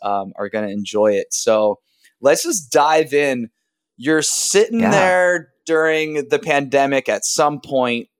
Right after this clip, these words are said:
Speaker 1: When do you just say, "You know what? I think I'm just gonna, you know, call some people up and put a book together"?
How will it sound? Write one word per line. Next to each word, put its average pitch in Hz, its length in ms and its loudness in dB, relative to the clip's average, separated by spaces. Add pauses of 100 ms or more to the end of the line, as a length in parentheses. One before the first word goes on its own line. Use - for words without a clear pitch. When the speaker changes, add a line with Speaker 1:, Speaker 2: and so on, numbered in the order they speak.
(160)
Speaker 1:
When 160 420 0
do 202 100 -8
you 185 420 2
just - 580 -2
say, 151 260 4
"You 175 160 0
know 349 140 2
what? 339 260 2 (800)
I 190 40 -2
think 240 260 -4
I'm 262 140 2
just 226 240 -4
gonna, 214 440 2 (100)
you 226 120 -4
know, 156 380 0
call 180 220 0
some 175 180 -4
people 160 340 0
up 151 160 2
and 131 160 -4
put 165 160 0
a 131 40 2
book 139 240 -2
together"? 104 520 -6